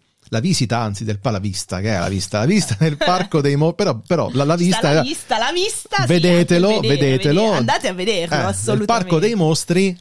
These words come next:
Speaker 1: a Bomarzo, in provincia di Viterbo, quindi anche abbastanza vicino,
Speaker 2: Sì,
Speaker 1: volendo ci
Speaker 2: sì.
Speaker 1: possiamo andare.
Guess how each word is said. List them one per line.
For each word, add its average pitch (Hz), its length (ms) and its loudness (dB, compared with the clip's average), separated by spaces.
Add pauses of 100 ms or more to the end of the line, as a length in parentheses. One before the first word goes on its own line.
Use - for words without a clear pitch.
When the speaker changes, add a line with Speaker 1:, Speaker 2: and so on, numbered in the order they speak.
Speaker 1:
a 151 180 -2
Bomarzo, 131 1080 -2
in 135 180 -2
provincia 139 400 0
di 117 80 -2
Viterbo, 110 600 -2 (420)
quindi 113 180 -2
anche 127 120 -4
abbastanza 110 480 -4
vicino, 104 400 -4
Speaker 2:
Sì, 113 60 -2
Speaker 1:
volendo 143 200 0
ci 107 80 -6
Speaker 2:
sì. 110 80 -2
Speaker 1:
possiamo 101 260 -4
andare. 98 420 -6